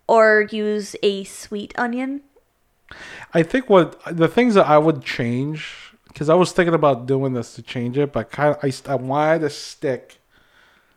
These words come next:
Speaker 2: with the recipe as
Speaker 1: Uh-huh.
Speaker 2: it was, you know,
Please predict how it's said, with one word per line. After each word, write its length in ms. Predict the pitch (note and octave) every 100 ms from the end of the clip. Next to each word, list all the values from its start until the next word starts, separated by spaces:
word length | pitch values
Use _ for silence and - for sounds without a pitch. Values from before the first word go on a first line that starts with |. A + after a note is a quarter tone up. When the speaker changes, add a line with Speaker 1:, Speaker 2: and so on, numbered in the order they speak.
| _ _
Speaker 2:
with 120 | C#3
the 80 | B2+
recipe 640 | A#2+ A#2+ - C3+ C#3 D3 - _ _
as 100 | A3 A#2+
Speaker 1:
Uh-huh. 140 | C3
Speaker 2:
it 60 | B2
was, 760 | B2 A#2+ A2+ A2+ - - - _ _ _ _
you 100 | D#3
know, 320 | B2+ A2+ B2